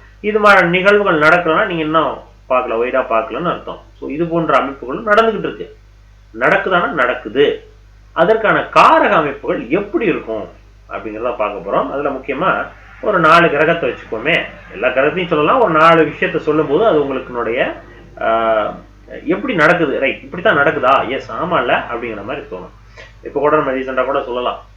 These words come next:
ஆ, ஒரு சினிமா ஃபீல்ட்ல இருக்கிறவங்க எல்லாம் பெரிய புகழ் பெற்றவர்கள் டப்புன்னு புகழ் இழப்பு,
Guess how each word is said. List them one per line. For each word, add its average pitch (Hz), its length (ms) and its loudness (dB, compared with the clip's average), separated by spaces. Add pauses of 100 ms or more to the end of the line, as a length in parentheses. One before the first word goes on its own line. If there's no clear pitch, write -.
(220)
ஆ, 139 280 -8
ஒரு 123 240 -2
சினிமா 147 360 -4
ஃபீல்ட்ல 127 340 -4
இருக்கிறவங்க 123 320 -4
எல்லாம் 180 240 -4
பெரிய 185 460 0
புகழ் 208 300 0
பெற்றவர்கள் 170 640 2
டப்புன்னு 170 240 0
புகழ் 143 280 -2
இழப்பு, 104 520 -4